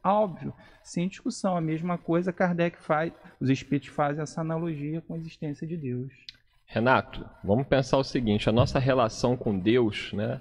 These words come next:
Speaker 2: Nós que estamos aqui, os nossos ouvintes, quem tá nos acompanhando aí pelo Facebook, pelo site, é uma relação, é, contraditória.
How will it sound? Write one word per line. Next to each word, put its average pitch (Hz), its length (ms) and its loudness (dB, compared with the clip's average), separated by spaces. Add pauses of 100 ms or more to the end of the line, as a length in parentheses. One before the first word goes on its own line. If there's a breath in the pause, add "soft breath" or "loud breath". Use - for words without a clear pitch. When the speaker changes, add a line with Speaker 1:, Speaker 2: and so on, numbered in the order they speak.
Speaker 2:
Nós 101 320 0
que - 80 -14
estamos 104 300 -2
aqui, 117 420 2
os 107 100 0
nossos 110 360 0
ouvintes, 110 600 0
quem 104 140 -4
tá 113 140 2
nos 113 140 -2
acompanhando 107 480 0
aí 104 80 2
pelo 101 200 0
Facebook, - 760 0
pelo 110 180 0
site, 120 540 0 (600 loud breath)
é 120 100 4
uma 151 160 4
relação, 156 840 2 (560 soft breath)
é, 127 240 4
contraditória. 127 1080 0